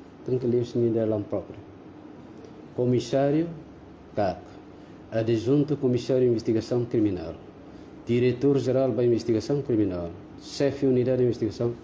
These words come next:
Sira e obrigação a tu vela acompanha, preside e não acompanha processo toma. Lá lá, para tu assegura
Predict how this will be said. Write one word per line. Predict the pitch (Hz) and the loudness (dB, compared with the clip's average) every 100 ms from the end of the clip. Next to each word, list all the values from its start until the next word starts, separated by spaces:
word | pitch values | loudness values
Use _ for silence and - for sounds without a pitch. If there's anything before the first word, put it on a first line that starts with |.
| - - | -16 -18
Sira | - - 143 143 | -16 0 4 6
e | 127 123 | 6 4
obrigação | 117 120 117 107 135 135 | 4 4 2 0 0 2
a | 127 | 2
tu | 120 | 0
vela | 107 117 113 | 2 2 2
acompanha, | 101 113 101 98 113 120 156 196 214 - - - - | 0 0 -2 0 2 4 4 2 -2 -14 -18 -10 0
preside | 131 113 143 214 202 | 2 2 2 2 4
e | |
não | 165 | 4
acompanha | 143 135 113 113 120 135 | 4 2 0 2 2 2
processo | 135 120 120 110 104 | 0 -2 -2 -2 -2
toma. | 107 90 90 - - - - - - - - - - | -4 -4 -8 -14 -20 -20 -20 -20 -20 -20 -20 -16 -4
Lá | 113 | 0
lá, | 120 135 160 160 - | 0 2 0 -2 -6
para | 120 110 | -2 0
tu | - | 0
assegura | 107 - 110 127 151 160 | -2 0 2 4 4 0